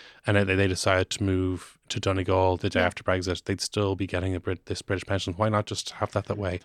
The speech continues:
Speaker 1: And we were told for years that the, the idea that, um, that Northern Ireland was just a huge expense on the British taxpayer, and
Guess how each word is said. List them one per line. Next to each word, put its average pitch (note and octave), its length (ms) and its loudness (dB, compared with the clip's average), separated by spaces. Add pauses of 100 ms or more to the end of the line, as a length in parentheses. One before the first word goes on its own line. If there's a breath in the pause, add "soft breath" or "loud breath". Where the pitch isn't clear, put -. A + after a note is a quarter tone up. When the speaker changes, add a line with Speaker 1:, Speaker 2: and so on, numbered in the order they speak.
Speaker 1:
And A#2+ 100 4
we C#3+ 60 6
were C#3+ 60 2
told G#2+ 180 2
for - 120 -4
years F2 240 -2
that F#2 220 -6
the, G2+ 200 -2
the G2 80 -2
idea F#2 340 0
that, E2 320 -4
um, F2+ 300 -6 (400 loud breath)
that - 160 -2
Northern F2+ 300 2
Ireland E2+ 340 2
was F2+ 220 -4
just - 180 -4
a F2 60 -2
huge F2+ 400 -4
expense - 640 -4
on A2+ 160 -4
the F2+ 80 -4
British F#2 300 -6
taxpayer, F#2 520 -6
and F2+ 380 -6